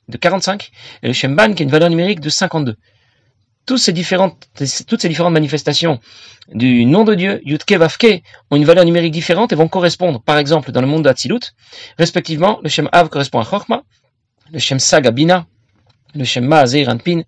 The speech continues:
au Midot, et le Shem Ban à Malchut. Dans une vision plus large, les quatre, euh, les quatre Shemot dont nous venons de parler correspondent à Hatzilut, Bria, Yetzira, Asiya. Alors jusque-là, ça a l'air assez simple,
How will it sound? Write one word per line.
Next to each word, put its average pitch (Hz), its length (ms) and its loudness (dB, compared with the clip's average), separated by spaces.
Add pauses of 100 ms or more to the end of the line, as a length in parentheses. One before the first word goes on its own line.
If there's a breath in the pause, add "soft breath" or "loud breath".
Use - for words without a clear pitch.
au 123 80 -6
Midot, 110 240 2
et - 520 -8
le 127 60 -4
Shem 117 220 -6
Ban 175 140 4
à 147 60 0
Malchut. 131 460 -8 (480 loud breath)
Dans 147 80 4
une 160 160 4
vision 170 260 0
plus - 220 -4
large, 180 400 2 (500 soft breath)
les 127 160 0
quatre, - 420 -2 (500 loud breath)
euh, 123 180 -4
les 107 100 -8
quatre 180 260 2
Shemot 170 320 2 (400 soft breath)
dont 127 80 -2
nous 127 80 0
venons 160 160 0
de 190 60 -4
parler 185 240 4
correspondent 160 600 0
à 131 100 -2
Hatzilut, 214 380 0
Bria, 180 340 -2
Yetzira, 160 380 -2
Asiya. 135 340 -2 (500 loud breath)
Alors 127 100 0
jusque-là, 185 340 2
ça 170 140 2
a - 20 4
l'air 165 100 4
assez 151 160 -2
simple, - 300 -4